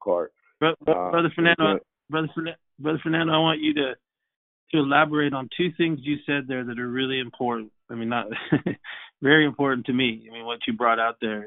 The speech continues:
Speaker 2: and, and Brother Jeremy too, whatever God inspires you. But two things you said there.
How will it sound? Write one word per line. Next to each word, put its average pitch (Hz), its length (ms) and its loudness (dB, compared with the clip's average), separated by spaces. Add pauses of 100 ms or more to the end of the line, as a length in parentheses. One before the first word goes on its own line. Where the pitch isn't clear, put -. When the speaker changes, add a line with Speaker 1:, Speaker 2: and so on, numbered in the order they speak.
(140)
Speaker 2:
and, 107 160 -14
and 113 140 -14
Brother 117 200 -2
Jeremy 120 360 -6
too, 113 540 0
whatever 117 420 -10
God 113 220 -8
inspires 120 440 -4
you. 113 80 -4
But 110 220 -6 (460)
two 208 100 4
things 196 280 4
you 147 100 4 (100)
said 127 200 0
there. 110 280 -2